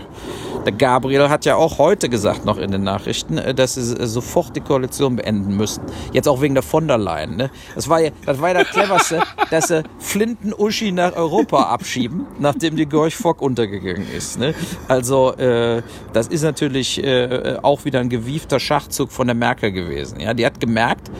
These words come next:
sie braucht dann noch einen anderen Kandidaten, der Weber klappt nicht. Und dann hat sie die, die, die, äh, von der Leyen in den höchsten Tönen wahrscheinlich angepriesen.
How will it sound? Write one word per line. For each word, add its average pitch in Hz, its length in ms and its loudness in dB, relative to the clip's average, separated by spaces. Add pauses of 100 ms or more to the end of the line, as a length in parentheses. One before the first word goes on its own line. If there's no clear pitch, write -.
(200)
sie 131 160 -2
braucht 127 420 2
dann 123 100 2
noch 127 140 2
einen 135 80 -4
anderen 139 260 0
Kandidaten, 123 540 0
der 113 160 2
Weber 123 260 2
klappt - 360 -2
nicht. 233 260 0 (400)
Und 139 140 4
dann 135 160 2
hat 165 120 2
sie 143 120 -4
die, 127 140 -4
die, 117 240 -2
die, 113 260 0 (180)
äh, 104 500 -2
von 156 220 2
der 175 80 2
Leyen 113 340 2
in 120 140 -2
den 120 160 0
höchsten 165 460 0
Tönen 143 320 2
wahrscheinlich 107 420 -2
angepriesen. 127 640 -4